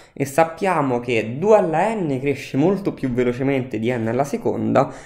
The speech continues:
per cui ci aspettiamo che questo limite tenda a più infinito. Quindi ci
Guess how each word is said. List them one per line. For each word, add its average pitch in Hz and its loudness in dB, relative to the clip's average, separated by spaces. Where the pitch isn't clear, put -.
per 127 2
cui 143 2
ci 123 4
aspettiamo 120 2
che 117 0
questo 160 4
limite 104 0
tenda 147 2
a 135 -10
più - -2
infinito. - -4
Quindi 113 -2
ci - -6